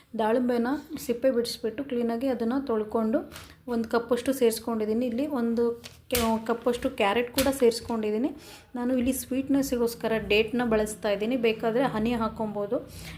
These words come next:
ಇಲ್ಲ ಸ್ವಲ್ಪ ಕೆಲವು ಮೆಂಬರ್ಸು ಬೆಲ್ಲ ಕೂಡ ಯೂಸ್ ಮಾಡ್ತಾರೆ. ನಾನು ಸ್ವಲ್ಪ ಹನಿ ಹಾಕ್ಕೊಂಡು ಸ್ವಲ್ಪ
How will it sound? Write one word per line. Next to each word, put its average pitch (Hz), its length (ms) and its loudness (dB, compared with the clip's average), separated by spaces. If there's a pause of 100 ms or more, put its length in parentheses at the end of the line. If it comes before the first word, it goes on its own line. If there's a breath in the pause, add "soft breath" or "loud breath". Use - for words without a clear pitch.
(100)
ಇಲ್ಲ 233 260 2
ಸ್ವಲ್ಪ 240 240 0 (360)
ಕೆಲವು 226 200 4 (100)
ಮೆಂಬರ್ಸು 220 420 0 (160)
ಬೆಲ್ಲ 214 180 2 (140)
ಕೂಡ 233 80 2 (160)
ಯೂಸ್ 233 260 2
ಮಾಡ್ತಾರೆ. 208 400 -4 (440 loud breath)
ನಾನು 254 200 0
ಸ್ವಲ್ಪ 240 180 0
ಹನಿ 226 260 4
ಹಾಕ್ಕೊಂಡು 240 340 -2
ಸ್ವಲ್ಪ 226 180 -2